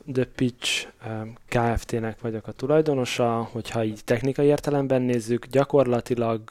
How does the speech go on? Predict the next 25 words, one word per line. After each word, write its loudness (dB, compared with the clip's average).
vagy -6
gyakorlati -2
értelemben 0
pedig, -2
ö, -2
Magyarország 2
egyik -2
vezető -2
online 0
marketing -6
és -4
kereső -2
optimalizálás -2
blogját -2
csinálom. 0
Dolgozok 2
ügyfelekkel, 2
és -4
egyébként -4
nagyon -2
sok -6
képzést -4
és -6
oktatást -6
tartok. -6